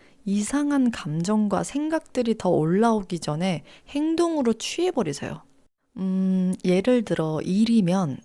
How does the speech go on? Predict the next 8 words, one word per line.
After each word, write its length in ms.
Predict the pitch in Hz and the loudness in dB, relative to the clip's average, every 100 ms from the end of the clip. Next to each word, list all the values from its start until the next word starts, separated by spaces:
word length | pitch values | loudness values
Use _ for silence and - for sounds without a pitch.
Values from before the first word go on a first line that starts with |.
| - | -12
책상에 520 | - - - 320 285 | -10 -8 -4 0 2
앉아서 680 | 175 147 147 165 156 240 320 - _ _ - | 2 0 -2 -2 0 -4 -4 -8 _ _ -8
문서나 640 | 180 190 196 226 208 190 | 0 2 2 2 2 0
툴을 560 | - 320 311 302 285 269 _ | -4 -4 -2 0 -2 -4 _
띄우거나 720 | - 294 294 233 151 170 139 - _ _ _ _ _ _ | -4 -2 -2 -2 -2 -2 -2 -6 _ _ _ _ _ _
집 240 | - 220 - | -2 -2 0
정리를 540 | 311 349 330 220 202 | 0 0 0 2 2
한다면 540 | 247 233 165 160 262 | 4 4 2 0 -2